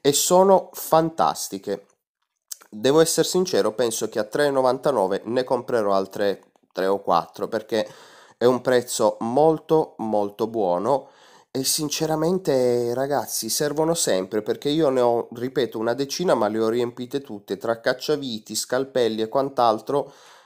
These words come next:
eh, si usano davvero tanto. E poi ti permettono queste barre magnetiche di avere tutti gli attrezzi a disposizione senza cacciarli nei cassetti, negli armadi e così via.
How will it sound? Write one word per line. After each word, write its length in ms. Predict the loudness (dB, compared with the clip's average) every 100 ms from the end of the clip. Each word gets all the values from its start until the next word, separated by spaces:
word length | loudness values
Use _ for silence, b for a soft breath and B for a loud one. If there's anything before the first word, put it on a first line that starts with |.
| B
eh, 500 | -16 -14 -14 -16 -12
si 200 | -6 -2
usano 380 | -2 0 0 2
davvero 420 | 0 0 0 -2
tanto. 580 | -2 -6 -6 -10 -12 -14 b b b b b b b b
E 100 | -4
poi 400 | 6 6 6 2
ti 140 | -8 -4
permettono 640 | -2 2 0 0 -4 -4
queste 320 | -6 -6 -4
barre 320 | 2 2 2
magnetiche 720 | 2 2 0 -4 -6 -8 -8 -8
di 140 | -2
avere 680 | 0 0 0 0 -2 -6 _
tutti 340 | -14 -14 -10 -6
gli 140 | -4
attrezzi 500 | -6 -4 -4 -4 -4
a 60 | -6
disposizione 920 | -6 -6 -2 -2 -4 -4 -2 -2 -2
senza 380 | -2 -4 -4 -6
cacciarli 580 | -6 -4 -2 -2 -2
nei 180 | -6 -6
cassetti, 600 | -6 -6 -4 -6 -6 -8
negli 240 | -6 -2 -2
armadi 420 | -2 -2 -4 -6
e 100 | -8
così 300 | -8 -10 -12
via. 420 | -10 -4 -2 -2